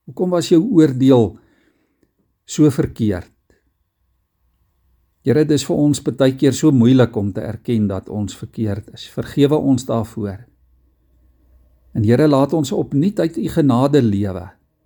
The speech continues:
Laat ons opnuut ontdek, Here, dat ons sonder U genade en sonder U liefde en sonder U vergifnis eintlik niks is nie. Dat ons lewens nie sin maak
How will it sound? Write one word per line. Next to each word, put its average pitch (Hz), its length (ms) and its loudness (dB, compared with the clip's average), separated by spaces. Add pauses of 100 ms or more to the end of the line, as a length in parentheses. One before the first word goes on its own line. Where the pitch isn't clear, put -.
(440)
Laat - 140 -10
ons 185 180 -2
opnuut 170 420 0
ontdek, 135 460 2
Here, 113 360 -2 (520)
dat 123 180 -6
ons 147 220 0
sonder 160 280 0
U - 160 -8
genade 110 600 0
en 101 160 -2
sonder 131 320 0
U - 160 -4
liefde 117 540 -2
en 101 100 -6 (380)
sonder 170 340 0
U 196 80 -2
vergifnis 147 720 0
eintlik 131 480 -4
niks 110 340 -4
is - 300 -10
nie. - 120 -14 (1300)
Dat 110 160 -2
ons 117 160 4
lewens 139 520 0
nie 147 140 -2
sin 123 380 2
maak 87 400 -12